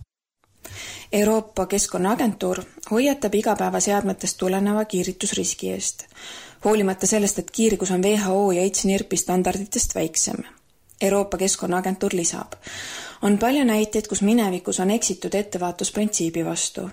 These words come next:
mis on kaasa toonud tõsise ja sageli pöördumatu kahju tervisele ja keskkonnale. Kahjulik kokkupuude võib olla laialdaselt levinud enne, kui on olemas veenvad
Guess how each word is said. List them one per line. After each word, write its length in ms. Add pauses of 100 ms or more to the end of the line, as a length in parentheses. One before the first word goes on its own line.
(160)
mis 140
on 120
kaasa 340
toonud 340 (100)
tõsise 340
ja 100
sageli 380
pöördumatu 600
kahju 300
tervisele 580
ja 120
keskkonnale. 720 (720)
Kahjulik 400
kokkupuude 600
võib 200
olla 180
laialdaselt 600
levinud 340
enne, 320
kui 160
on 80
olemas 440
veenvad 440